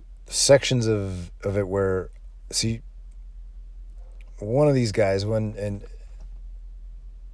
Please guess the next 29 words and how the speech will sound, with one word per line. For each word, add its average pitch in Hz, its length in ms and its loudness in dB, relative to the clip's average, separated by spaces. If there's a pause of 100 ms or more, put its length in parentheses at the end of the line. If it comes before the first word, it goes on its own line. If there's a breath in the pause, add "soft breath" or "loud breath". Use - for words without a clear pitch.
(140)
it 113 80 -6
was, 101 300 -2
uh, 90 400 4
Sean 151 340 10
Penn, 117 340 6
actually, 82 380 -6
of 90 140 0
all 101 120 10
people, 87 380 -4
who, 85 300 -6 (640 soft breath)
um, 80 300 -8 (1400 soft breath)
of 117 160 8
all, 143 200 10
you 101 160 -8
know, 71 140 -8 (160)
I - 40 -6
mean, 92 160 -6
naturally, 101 380 2
he, 123 160 4
he 104 220 4
would 127 140 6
be 107 120 2
the 92 100 -2
guy 92 260 4
to 95 100 -4
kind 98 220 2
of, 82 140 -6 (840 loud breath)
kind 147 200 12
of 107 160 8